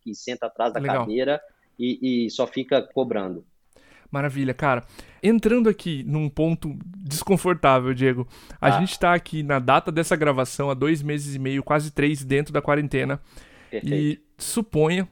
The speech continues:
Speaker 2: uma pessoa do teu time perdeu a confiança, per-, acumulou, sei lá,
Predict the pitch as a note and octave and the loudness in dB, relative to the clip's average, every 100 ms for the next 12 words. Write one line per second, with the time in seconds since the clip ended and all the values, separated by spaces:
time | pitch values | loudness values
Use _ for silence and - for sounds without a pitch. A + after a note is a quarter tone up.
0 | _ D#3 D3 D3+ E3+ E3+ E3+ D3 - D#3 | _ -4 -2 -2 0 0 0 -2 -2 -4
1 | D#3+ D3+ D3+ C3+ C#3 D#3 - C#3+ - C3+ | -4 -2 -2 2 2 2 0 -4 -2 0
2 | C#3+ C#3+ D3 - C3+ B2 - C3 D#3+ D#3+ | 0 -2 -2 0 -2 -2 -6 -4 -2 0
3 | D3+ D#3 D#3 C#3+ - D#3+ B2+ | 2 4 4 2 -2 0 -2